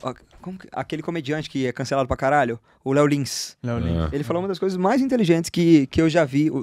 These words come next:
Speaker 1: o Léo, ele é um gênio, mano. Não sei se vocês estão ligados. Intelectualmente, tipo, ele tem um livro no Brasil hoje que se você quer fazer stand-up, você, você é obrigado a ler o livro do cara, tá ligado?
Speaker 2: Uhum.
Speaker 1: Ele não é só um cara engraçado, ele é
Speaker 2: Sim.
Speaker 1: brilhante, mano. E ele fala assim no, no, no stand-up,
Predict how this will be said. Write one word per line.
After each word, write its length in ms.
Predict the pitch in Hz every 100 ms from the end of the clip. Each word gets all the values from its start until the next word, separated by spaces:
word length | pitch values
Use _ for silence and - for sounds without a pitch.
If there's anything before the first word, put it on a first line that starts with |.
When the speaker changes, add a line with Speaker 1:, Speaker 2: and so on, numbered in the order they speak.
| -
Speaker 1:
o 20 |
Léo, 240 | 139 165 180
ele 240 | 143 135
é 20 |
um 80 | 226
gênio, 300 | 139 135 117
mano. 160 | 104 110
Não 80 |
sei 100 | -
se 120 | 160 180
vocês 260 | - 165
estão 140 | 156 147
ligados. 280 | 127 113 - - -
Intelectualmente, 800 | 196 254 190 - 151 131 175 -
tipo, 260 | - 147 - -
ele 100 | 127
tem 120 | 160
um 60 | 202
livro 260 | 170 147
no 60 | 151
Brasil 320 | 139 127 139
hoje 240 | 131 170 127
que 60 |
se 60 | -
você 220 | 147 -
quer 200 | - 269
fazer 180 | 220 180
stand-up, 440 | 170 151 135 160 -
você, 80 | 160
você 140 | - 160
é 40 |
obrigado 400 | 170 220 170 185
a 20 |
ler 80 | 165
o 40 | 160
livro 180 | 156 170
do 60 |
cara, 220 | - 120
tá 100 | 120
ligado? 340 | 117 117 127 143 - -
Speaker 2:
Uhum. 80 | 131
Speaker 1:
Ele 100 | 165
não 80 | 170
é 60 |
só 120 | -
um 60 | 147
cara 180 | 151 139
engraçado, 640 | 139 143 - - 120 110
ele 80 | 123
é 20 |
Speaker 2:
Sim. 60 | 131
Speaker 1:
brilhante, 400 | 190 143 120 -
mano. 180 | 117 117 - - - _
E 80 | 143
ele 120 | 160
fala 220 | 180 190 196
assim 240 | - 175
no, 600 | 165 151 135 131 123 123
no, 400 | 127 139 143 135
no 80 | 139
stand-up, 500 | - 151 123 113